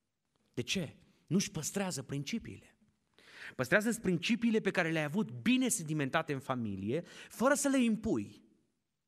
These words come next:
Deci nu veni ca un blocat, da? Că tu ești sfântoc cu Z și tu trebuie neapărat să o determini pe cutărică să fie ca tine. N-are cum să fie așa, deci asta nu există. În familie nu există impunere.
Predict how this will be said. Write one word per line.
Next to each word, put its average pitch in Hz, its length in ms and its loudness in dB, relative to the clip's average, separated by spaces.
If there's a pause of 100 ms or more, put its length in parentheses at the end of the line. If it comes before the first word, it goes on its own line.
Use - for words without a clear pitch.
(880)
Deci 135 180 0
nu 180 100 4
veni 214 140 4
ca 226 140 2
un 220 140 2
blocat, 175 600 2
da? 131 380 -2 (300)
Că 139 100 -2
tu 165 120 0
ești 156 220 4
sfântoc 160 400 0
cu 143 100 -2
Z 117 120 -2 (600)
și 170 140 -2
tu 170 100 2
trebuie 214 240 4
neapărat 220 520 2
să 202 340 0
o 170 160 2
determini 165 760 2
pe 170 100 0
cutărică 214 600 0 (240)
să - 140 2
fie 240 200 2
ca 254 180 0
tine. 262 320 2
N-are 220 200 2
cum 302 160 -2
să 285 160 0
fie 269 200 -2
așa, 202 300 -4
deci 120 160 -8
asta 139 160 0
nu 233 100 4
există. 196 640 -2 (840)
În 131 100 -2
familie 175 360 4
nu 220 80 4
există 214 320 2
impunere. 151 800 -2